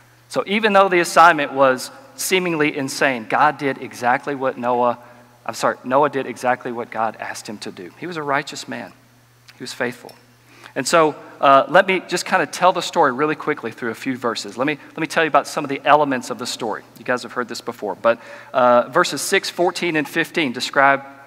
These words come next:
the ark, the measurements of the ark. It was made of gopher wood, four hundred and fifty feet long, seventy-five feet wide, forty-five feet tall. It had three decks.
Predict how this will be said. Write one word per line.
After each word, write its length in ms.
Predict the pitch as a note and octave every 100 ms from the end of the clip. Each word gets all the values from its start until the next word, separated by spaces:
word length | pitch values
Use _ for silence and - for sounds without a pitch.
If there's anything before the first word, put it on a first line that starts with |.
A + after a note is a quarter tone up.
| - - -
the 160 | C#3
ark, 400 | C3+ B2+ G2+ -
the 80 | G#2
measurements 540 | A2 C3+ C3+ B2+ B2 B2+
of 100 | A2
the 140 | G#2
ark. 260 | F#2 F2 A#2+
It 40 |
was 120 | B2
made 240 | C3 D3+ D#3+
of 160 | B2
gopher 340 | F#3 E3+ - A#2
wood, 320 | G#2+ E2 - - _ _ _
four 300 | - - F3+
hundred 320 | F3+ F#3+ F#3+ D#3
and 100 | -
fifty 300 | F#3+ - D#3
feet 240 | F3+ E3
long, 420 | C#3+ C#3 F#2 F2+ -
seventy-five 580 | - D#3+ F3+ E3+ D#3+
feet 200 | E3 F3
wide, 360 | C#3 A#2 A#2 A2+
forty-five 560 | C#3+ E3+ D#3 D#3+ D3 -
feet 240 | D3 -
tall. 340 | - G#2 - - _ _ _ _ _
It 40 |
had 220 | C3 A#2+ -
three 220 | C3+ F3+
decks. 580 | E3 D3 C#3+ - -